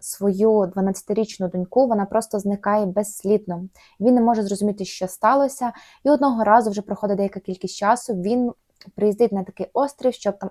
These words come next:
усамітнитися, щось там писати чи що, я точно не пам'ятаю.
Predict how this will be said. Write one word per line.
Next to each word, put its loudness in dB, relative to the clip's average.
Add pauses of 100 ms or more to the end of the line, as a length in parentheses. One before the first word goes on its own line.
усамітнитися, -4
щось -10
там -8
писати -6
чи -20
що, -12
я -8
точно -14
не -8
пам'ятаю. -4